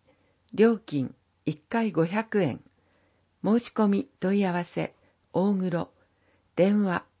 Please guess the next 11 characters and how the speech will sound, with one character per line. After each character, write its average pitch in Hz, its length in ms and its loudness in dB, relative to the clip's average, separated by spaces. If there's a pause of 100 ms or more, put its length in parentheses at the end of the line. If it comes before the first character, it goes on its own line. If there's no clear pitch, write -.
(100)
零 226 280 2
二 240 260 2
九 185 320 -2
七、 170 360 -4 (340)
六 170 280 -2
六 220 280 0
の 131 220 0 (160)
五 214 200 4
八 214 340 -6
八 147 380 -12
九。 143 260 -6